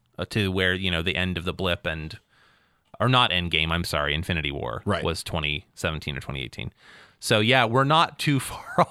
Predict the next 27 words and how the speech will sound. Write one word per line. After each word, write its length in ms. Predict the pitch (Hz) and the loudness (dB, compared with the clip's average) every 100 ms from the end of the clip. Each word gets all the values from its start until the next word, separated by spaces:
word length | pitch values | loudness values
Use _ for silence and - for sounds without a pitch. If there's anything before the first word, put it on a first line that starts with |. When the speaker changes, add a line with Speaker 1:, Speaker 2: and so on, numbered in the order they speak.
| - | 2
Speaker 1:
off 220 | - - | 0 -4
of 200 | - - | -20 -4
being 260 | 135 120 107 | -2 -2 -4
caught 280 | - 113 101 | 0 2 4
up. 300 | 104 78 - | 2 0 -4
Speaker 2:
Yeah, 80 | 90 - | -4 0
Endgame 340 | 160 160 135 | 2 4 4
was 140 | 113 | 2
twenty 220 | - 110 90 | 2 0 2
nineteen. 420 | 92 - - 80 | 0 -2 -4 -2
I 80 | 90 | 2
know 160 | 104 | 2
that. 320 | 87 76 62 - - | 2 -2 -6 -10 -2
Speaker 1:
Correct. 360 | 120 101 78 90 | 2 2 2 0
I 60 | |
know 140 | 95 95 | 2 2
that. 120 | 92 | 2
Yeah, 160 | 92 78 - | 0 0 -4
agreed. 360 | 90 95 73 - - - - _ _ _ - | -4 -2 -4 -8 -20 -20 -20 _ _ _ -2
So 280 | - 196 - | 4 4 4
I, 140 | 160 - | 0 4
I, 280 | 175 190 180 | 4 4 2
I 120 | - | 2
think 520 | 175 233 262 - - - - | 0 2 0 -2 -10 -18 -16
standout 760 | 104 - - 139 139 127 113 98 | -10 -4 2 2 4 4 4 2
moments, 640 | 107 107 101 92 - - _ | 2 2 2 0 -2 -8 _
s-, 240 | - - | -8 -8